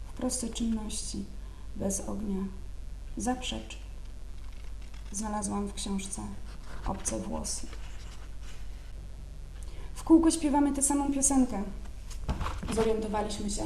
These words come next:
że stoimy z zam-, otwartymi ustami. Po pół roku zorientowaliśmy się, że tak stoimy. Jest jakiś limit pustki.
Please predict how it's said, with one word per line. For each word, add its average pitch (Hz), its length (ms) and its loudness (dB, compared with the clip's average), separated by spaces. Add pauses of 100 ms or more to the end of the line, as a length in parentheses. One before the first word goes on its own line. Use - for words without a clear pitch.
(540)
że 214 140 0
stoimy 214 400 0
z 202 60 0
zam-, 208 260 0
otwartymi 226 480 6
ustami. 220 420 2 (400)
Po 254 80 8
pół 294 260 6
roku 285 280 8
zorientowaliśmy 202 840 4
się, - 140 2 (280)
że 196 140 4
tak - 200 6
stoimy. 190 460 4 (800)
Jest - 180 4
jakiś - 260 2
limit 202 260 4
pustki. 196 460 4